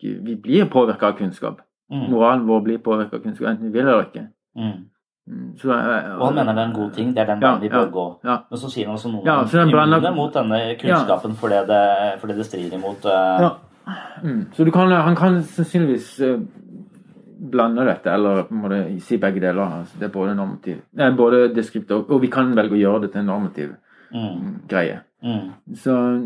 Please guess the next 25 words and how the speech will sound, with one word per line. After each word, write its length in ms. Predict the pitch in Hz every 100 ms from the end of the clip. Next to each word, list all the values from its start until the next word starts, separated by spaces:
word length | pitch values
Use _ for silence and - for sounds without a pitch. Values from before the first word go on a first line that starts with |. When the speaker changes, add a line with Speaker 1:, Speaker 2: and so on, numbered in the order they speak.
| 87 98
Speaker 1:
så 140 | 139
jeg, 180 | 135 123
jeg 180 | 139 120
har 260 | 123 220 202
egentlig 380 | 151 165 160 143
sans 260 | 151 170 -
for 120 | 147
det, 140 | 131
men, 320 | 135 135 135 135
eh, 240 | 131 120 - _ _ - - _ _ 160
jeg 80 |
skjønner 260 | - 160 185
egentlig, 840 | 175 151 147 131 123 120 101 69 -
så 80 | 123
jeg, 360 | 123 123 113 - - _ _ _ _
jeg 140 | - 135
er 40 | 123
litt 180 | 117
inn, 180 | 113 107 - -
inn 140 | 113
i, 120 | 101 - - 107
borti 300 | 110 - 107
sånn, 320 | 98 95 82 50
eh, 280 | 50 - - 113 120
morals-, 480 | 104 95 98 -